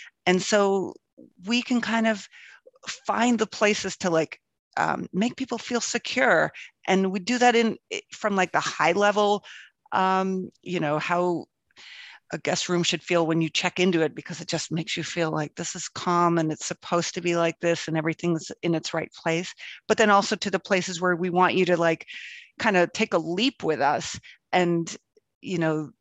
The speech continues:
go somewhere you haven't been or see something you haven't seen or connect with someone you don't know. So, like, that choreography, we talk about this all the time. These are the, the,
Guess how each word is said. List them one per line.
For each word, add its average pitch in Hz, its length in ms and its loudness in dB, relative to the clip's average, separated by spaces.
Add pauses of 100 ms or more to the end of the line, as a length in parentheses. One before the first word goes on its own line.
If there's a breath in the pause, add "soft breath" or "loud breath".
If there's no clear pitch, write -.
(560)
go 214 180 6
somewhere 190 340 2
you 175 120 2
haven't 175 260 -2
been 165 240 0
or 151 80 -2
see - 260 -2
something 180 360 -4
you 165 100 0
haven't 160 380 -4
seen 160 340 -2
or 151 60 -4
connect 170 420 -6
with 165 100 -6
someone 165 240 -2
you 160 120 0
don't 156 200 -4
know. 156 240 -6 (380 loud breath)
So, 214 180 2
like, 202 200 4 (400 loud breath)
that 214 220 0
choreography, 202 1120 0 (680 loud breath)
we 202 140 -8
talk 277 240 0
about 214 220 2
this 175 200 -4
all 165 100 4
the 156 100 0
time. 156 280 0
These 180 180 2
are 196 80 2
the, 165 240 0 (540 loud breath)
the, 180 160 -2